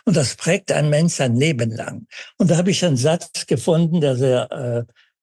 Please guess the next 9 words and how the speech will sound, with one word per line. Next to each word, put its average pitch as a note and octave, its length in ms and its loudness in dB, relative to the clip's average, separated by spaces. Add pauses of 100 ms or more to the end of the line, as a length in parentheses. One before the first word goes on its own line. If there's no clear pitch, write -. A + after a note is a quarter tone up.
(120)
äh, D#3+ 60 0
äh, C3 680 -2
deutlich D#3+ 540 0
ist, F#3 520 -6
der C3 520 0 (120)
Freud D3 540 0
sagt, - 800 -2 (500)
"Das C3+ 300 -2
Geflecht - 840 -4